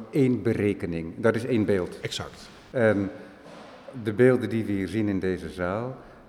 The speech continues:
Speaker 1: die komen allemaal voort uit hetzelfde script
Speaker 2: Ja.
Speaker 1: wat je hebt
Speaker 2: Ja.
Speaker 1: geschreven.
Speaker 2: Ja.
Speaker 1: Dus elke keer als je tegen dat script zegt, eh, "herhaal", dat je hem een commando geeft om hem, om er weer mee aan het werk te gaan,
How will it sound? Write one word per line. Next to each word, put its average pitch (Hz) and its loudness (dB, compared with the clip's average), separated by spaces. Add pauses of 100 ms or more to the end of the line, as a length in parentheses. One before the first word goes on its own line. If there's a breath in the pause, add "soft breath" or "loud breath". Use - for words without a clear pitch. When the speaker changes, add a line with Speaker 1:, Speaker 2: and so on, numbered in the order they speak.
(920 loud breath)
Speaker 1:
die 107 -2 (640)
komen 117 6
allemaal 107 2 (200)
voort 127 -2 (320)
uit 113 2
hetzelfde 120 2
script - -4 (120)
Speaker 2:
Ja. 120 0 (140)
Speaker 1:
wat 107 -2
je 123 0
hebt - -2
Speaker 2:
Ja. - -12
Speaker 1:
geschreven. 92 -4 (340)
Speaker 2:
Ja. 95 -10
Speaker 1:
Dus 117 2 (1600)
elke 139 6
keer 120 4
als 117 0
je 110 2 (160)
tegen 120 2
dat 113 2
script 123 0
zegt, 104 -2
eh, 110 -4
"herhaal", 101 0
dat 127 -2
je 113 0
hem 107 2
een 107 -6
commando 113 4
geeft 104 0
om 123 2
hem, 110 0
om 117 2
er 107 2
weer 110 2
mee 104 2
aan 98 0
het 90 -4
werk 113 2
te 135 -6
gaan, 131 -6